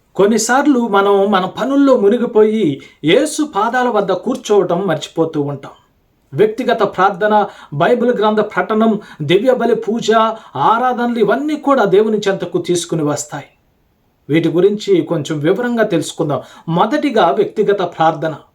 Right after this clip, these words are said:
పౌలు గారు ఇలా అంటూ ఉన్నారు, "దేనిని గురించి చింతపడకుడి,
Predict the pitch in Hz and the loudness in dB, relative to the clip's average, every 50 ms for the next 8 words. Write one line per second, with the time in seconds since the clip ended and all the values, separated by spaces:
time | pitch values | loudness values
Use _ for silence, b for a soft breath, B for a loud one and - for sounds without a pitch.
0 | _ - 165 208 240 233 214 240 240 220 214 208 208 208 208 208 214 214 214 214 | _ 0 0 2 2 2 2 2 4 4 6 6 4 2 0 0 -2 0 0 2
1 | 214 214 208 208 202 202 B B B B B 139 135 143 170 202 226 240 254 262 | 4 2 2 2 0 -2 B B B B B -6 -2 2 4 4 4 4 2 0
2 | 262 254 247 214 240 254 254 240 - 269 262 - - 233 226 226 220 247 247 233 | 0 -2 -2 -2 -2 -2 -2 -2 -2 -4 -6 -6 -4 -4 -2 -2 0 -2 -2 0
3 | 233 233 233 220 247 240 226 240 208 - | 0 -2 -2 0 0 0 0 -2 -4 -8